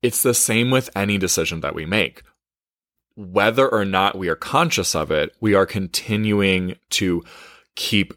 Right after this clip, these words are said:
recommitting over and over again to that decision.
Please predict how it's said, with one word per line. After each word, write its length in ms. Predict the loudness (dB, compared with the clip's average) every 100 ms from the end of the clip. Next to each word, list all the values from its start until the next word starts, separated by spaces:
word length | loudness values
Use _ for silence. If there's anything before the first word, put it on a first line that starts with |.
| -16
recommitting 1080 | -6 0 0 0 -4 -2 0 2 0 0 -2
over 320 | 2 2 4 2
and 120 | 2
over 380 | 0 2 2 0
again 480 | -2 -4 -4 -6 -8
to 220 | -8 -6 -4
that 280 | -4 -6
decision. 680 | -6 -4 -2 -4 -6 -8 -12